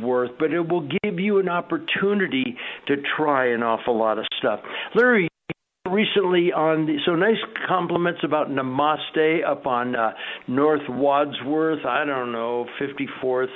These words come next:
fifty-fifth, something like that. Been around for ten, twelve years. Larry, you were just recently on our trip that got back from, uh, Mexico. What did you think of the Riu Palace Kulkukan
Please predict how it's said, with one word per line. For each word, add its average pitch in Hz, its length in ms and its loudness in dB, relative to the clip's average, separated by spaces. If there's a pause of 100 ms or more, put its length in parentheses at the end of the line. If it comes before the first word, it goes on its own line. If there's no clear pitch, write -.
fifty-fifth, 127 680 -4 (120)
something 120 280 -6
like 117 220 -4
that. 113 260 -2 (340)
Been 135 120 0
around 123 420 2
for 117 80 -6 (120)
ten, 123 320 0
twelve 127 360 2
years. 127 280 2 (360)
Larry, 214 300 4
you 262 180 6
were 262 120 2
just 202 300 0
recently 190 460 0
on 165 100 0
our 156 100 0
trip 185 280 0
that 156 100 -2
got 160 200 0
back 160 240 0
from, 147 260 2
uh, 135 140 0 (300)
Mexico. 180 460 0
What 165 240 4
did 285 240 2
you 214 120 2 (100)
think 190 200 2
of 143 80 -2
the 135 60 0
Riu 160 560 0
Palace 143 340 0 (140)
Kulkukan 139 960 0